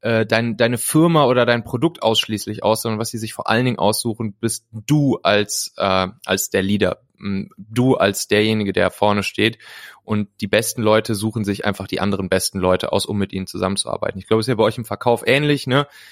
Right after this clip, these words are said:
Ihr sagt ja auch immer so, Geschäfte werden zwischen Menschen gemacht.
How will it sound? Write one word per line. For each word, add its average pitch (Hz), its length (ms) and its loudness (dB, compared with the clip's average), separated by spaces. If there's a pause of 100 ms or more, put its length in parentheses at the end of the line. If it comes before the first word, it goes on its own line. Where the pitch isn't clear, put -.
(220)
Ihr 113 100 -10
sagt 120 200 -2
ja 123 100 0
auch 127 160 2
immer 127 220 2
so, 123 440 0
Geschäfte 117 440 -6
werden 117 240 2
zwischen 113 240 -6
Menschen 147 360 0
gemacht. 143 440 0